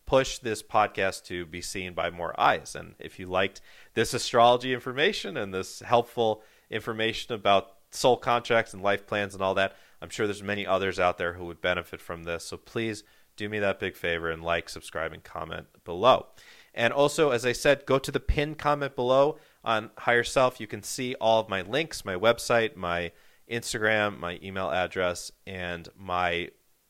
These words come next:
my YouTube channel with my, uh, videos. I post one to two videos a month over there. And if you go to my website, you are a divine human dot org, you can check out everything that I have to offer.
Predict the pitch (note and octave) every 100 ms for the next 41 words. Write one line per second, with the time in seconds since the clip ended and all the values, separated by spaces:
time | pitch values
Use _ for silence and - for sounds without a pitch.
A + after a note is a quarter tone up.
0 | - G#2+ A#2+ G#2 F#2 - D#2 F2 F2 B2+
1 | D3+ F2 - E2+ F2+ F#2+ F#2 F#2 - D#2+
2 | E2 E2+ - G2 F#2 F2+ E2+ - F#2 F2
3 | - E2+ F2 E2+ _ _ _ - - -
4 | F#2 F2+ F2+ F2 F2 E2+ E2+ - F#2 E2+
5 | E2 A#2 F#3+ _ - _ _ _ _ _
6 | - - G#2+ A2+ G#2+ G#2+ B2+ D#3 C3+ B2+
7 | D#3+ - E2 - - _ _ G#2 A#2 C3
8 | A#2 G#2+ G#2 G#2 F#2 A2 G2 F2+ E2 -
9 | D#3+ G#2+ G2 - - _ - G#2 A2+ G2+
10 | B2+ A#2+ A#2+ A2+ - C3 D3+ D#3+ D3 A#2
11 | G#2 G#2 F#2 - G#2+ C#3 - B3 C#4